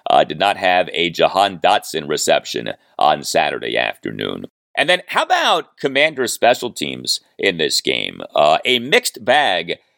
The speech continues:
to say the least. Uh, kicker Joey Slye, he did not attempt a field goal. He went just one of two on extra points. He missed the extra point attempt that followed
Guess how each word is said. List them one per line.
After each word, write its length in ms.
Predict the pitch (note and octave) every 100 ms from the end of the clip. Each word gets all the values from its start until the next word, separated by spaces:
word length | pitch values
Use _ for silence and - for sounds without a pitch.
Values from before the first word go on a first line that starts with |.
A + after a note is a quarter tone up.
| _
to 120 | -
say 220 | G#2+ C#3 C#3
the 100 | G2+
least. 460 | B2 - - - -
Uh, 180 | E2+ D#2+
kicker 380 | - G3 G#3
Joey 380 | B2+ - E3 G#3
Slye, 640 | D#3+ - A2+ A2+ C3 G3 F3+ _
he 140 | - C#3
did 120 | A#2+
not 200 | C#3 F#3
attempt 280 | - D#3+ C3+
a 80 | A2
field 300 | A#2+ C#3+ D#3+
goal. 320 | E3+ F3 F3 _ _
He 120 | C3+
went 280 | C#3 G#3 B3
just 280 | F#3 D#3+ A2
one 340 | F2 G#2 A3+
of 220 | G#3+ -
two 600 | - - G3+ G2 B1 - - _ -
on 220 | A2 A#2
extra 380 | - D#3+ - A#2+
points. 420 | - D3+ D3+ -
He 100 | C3+
missed 440 | B2 B2+ G#3+ - - -
the 160 | C3
extra 320 | D3+ D#3+ -
point 280 | - C3 C#3+
attempt 460 | C#3+ - F#2 F2+ - _ _ _ -
that 260 | G#2 -
followed 480 | A#2 C3+ B2+ F2